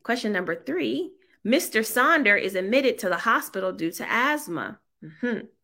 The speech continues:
Measurement of the arterial blood gas shows a P H of seven point three zero,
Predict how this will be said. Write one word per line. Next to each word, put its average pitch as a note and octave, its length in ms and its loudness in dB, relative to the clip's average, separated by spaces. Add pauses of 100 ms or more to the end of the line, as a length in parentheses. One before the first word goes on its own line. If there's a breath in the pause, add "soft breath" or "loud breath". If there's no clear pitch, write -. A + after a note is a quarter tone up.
(300 soft breath)
Measurement C4+ 540 6
of A#3+ 120 0
the G#3 80 2
arterial G3+ 500 2
blood B3 300 2
gas G3 260 4
shows F#3+ 480 0
a F3 60 -8
P B3 240 -2
H A3+ 200 0
of - 60 -6
seven F3+ 380 -6
point - 340 -10
three E3 180 -4
zero, C4 720 2